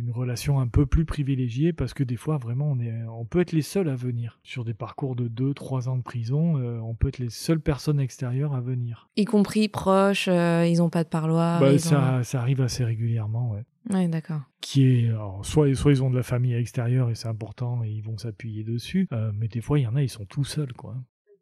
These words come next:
Speaker 1: Et il y a pas de logement à la sortie, il y a pas de ressources, il y a... donc il faut qu'on travaille là-dessus. On peut pas les laisser sortir sans rien, euh, et puis leur dire, « Bah, ça y est, vous avez fini, euh,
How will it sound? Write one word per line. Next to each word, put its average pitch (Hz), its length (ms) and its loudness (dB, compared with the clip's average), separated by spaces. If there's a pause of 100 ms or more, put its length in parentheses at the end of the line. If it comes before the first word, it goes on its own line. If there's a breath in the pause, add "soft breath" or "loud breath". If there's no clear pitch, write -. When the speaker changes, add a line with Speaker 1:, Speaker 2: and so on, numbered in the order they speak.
(120)
Speaker 1:
Et 139 100 4
il 139 60 4
y 120 40 0
a 104 60 -4
pas 113 180 -4
de 107 60 -8
logement 117 340 -2
à 113 60 -2
la 110 60 -4
sortie, 113 340 -6
il 156 60 2
y 143 60 2
a 120 40 0
pas 113 180 -6
de 104 60 -10
ressources, 143 640 -4
il 113 80 -6
y - 20 -6
a... 104 720 -8
donc 117 260 -6
il 117 60 -14
faut 110 100 -14
qu'on 113 160 -8
travaille 139 380 -4
là-dessus. - 540 -14
On 127 100 0
peut 113 100 2
pas 160 200 6
les 147 120 6
laisser 131 320 2
sortir 143 400 -4
sans 117 240 -4
rien, 139 480 2
euh, 113 480 -4
et 110 60 -6
puis 127 140 -6
leur 110 180 -4
dire, « 131 180 -2
Bah, 117 120 -4
ça 127 120 -4
y 135 80 0
est, 143 40 0
vous 127 100 0
avez 117 100 0
fini, 139 440 0
euh, 113 260 -4